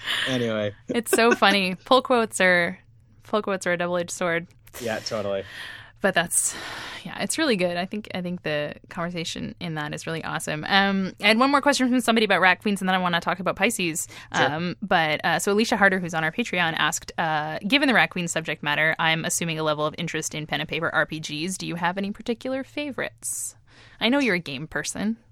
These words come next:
Speaker 2: Yeah, I'm a game person. Um, yeah, I, I run a, well, I mean, it used to be more frequent, but since we moved out into the woods, not so frequent. But we play, uh, fifth edition Dungeons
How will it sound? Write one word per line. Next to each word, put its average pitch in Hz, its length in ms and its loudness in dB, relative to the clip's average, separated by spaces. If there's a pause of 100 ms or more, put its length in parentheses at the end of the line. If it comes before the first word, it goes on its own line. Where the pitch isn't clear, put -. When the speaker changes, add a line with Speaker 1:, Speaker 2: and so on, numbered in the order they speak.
(140)
Speaker 2:
Yeah, 190 340 4
I'm 180 100 2
a 185 40 -2
game 156 200 -6
person. 127 460 -4
Um, 151 520 0 (280)
yeah, 180 220 4
I, 160 420 6 (680)
I 139 120 6
run 135 380 4
a, 120 640 2 (540)
well, 117 200 4
I 107 140 4
mean, 113 160 2
it 104 80 0
used 120 260 4
to 127 60 -4
be 101 380 2 (120)
more 110 220 2
frequent, 101 480 2
but 98 140 2
since 107 140 0
we 110 60 2
moved 98 220 4
out 98 80 8
into 98 140 2
the 95 80 -2
woods, 92 200 4
not 92 160 4
so - 80 2
frequent. 98 340 2
But 107 100 10
we 123 100 10
play, 117 340 10
uh, 104 220 8 (400)
fifth - 200 6
edition 110 320 6
Dungeons 101 280 4